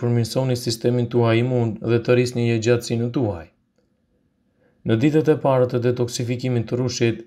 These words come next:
ekspertët vunë re se ky person që kishte përdorur rushin nuk e kishte ndjerë urinë po aq gjatë sa më parë. Ai mendonte se, duke e lënë veten të uritur për një kohë më të gjatë, do të evitonte edhe kilogramet e tepër.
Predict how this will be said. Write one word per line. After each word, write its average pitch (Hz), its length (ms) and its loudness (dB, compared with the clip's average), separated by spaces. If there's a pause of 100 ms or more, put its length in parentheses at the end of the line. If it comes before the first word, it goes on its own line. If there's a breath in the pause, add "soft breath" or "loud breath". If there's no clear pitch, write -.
ekspertët 120 580 -2
vunë 123 300 2
re 117 160 4
se 113 200 -4
ky 107 140 -8
person 123 400 -2
që 113 160 0
kishte 117 240 -2
përdorur 123 460 0
rushin 120 400 0 (500 loud breath)
nuk 127 240 -2
e 143 100 0
kishte 135 300 -4
ndjerë 123 380 4
urinë 120 500 0
po 120 160 0
aq 117 220 0
gjatë 117 340 0
sa 110 160 -2
më 120 160 0
parë. 92 380 -2 (720 soft breath)
Ai 135 180 4
mendonte 143 480 0
se, 107 220 -2 (500)
duke - 240 -2
e 113 140 4
lënë 135 280 2
veten 123 380 2
të 127 140 2
uritur 123 400 0
për 117 160 -2
një 120 100 0
kohë 120 240 0
më 110 80 -2
të 117 160 -2
gjatë, 117 260 2
do 113 60 0
të 113 160 -2
evitonte 117 480 2
edhe 113 160 0
kilogramet 110 640 -2
e 123 80 -2
tepër. 120 400 -2